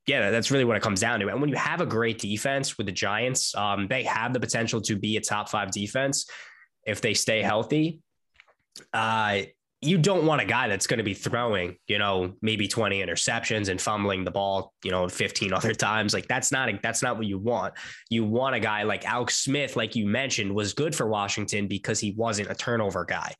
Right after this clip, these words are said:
Um, Daniel Jones, on the other hand, is more of a, he can make throws that Alex Smith couldn't make. He's not gonna throw the ball,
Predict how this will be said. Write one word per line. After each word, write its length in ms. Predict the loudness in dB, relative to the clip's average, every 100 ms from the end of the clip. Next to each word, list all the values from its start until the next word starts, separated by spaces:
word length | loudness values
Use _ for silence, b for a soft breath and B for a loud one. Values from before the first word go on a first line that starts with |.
| B B B
Um, 320 | 2 4 4
Daniel 360 | 2 2 4 4
Jones, 360 | 4 4 4 2
on 80 |
the 120 | 2 2
other 160 | 2
hand, 280 | 0 0 0
is 140 | 0
more 260 | 0 0 0
of 140 | 0 -2
a, 360 | -2 -2 -4 B B -2
he 180 | 0
can 180 | 2 2
make 300 | 4 2 0
throws 420 | -2 0 2 2
that 180 | 0 -2 -2
Alex 300 | -2 0 0
Smith 280 | 0 -2
couldn't 240 | -4 -4 -2
make. 360 | -2 -2 -4 -14 _
He's 160 | 0 2
not 220 | 2 2
gonna 140 | 2 0
throw 240 | 2 2
the 80 | 2
ball, 420 | 0 0 0 -2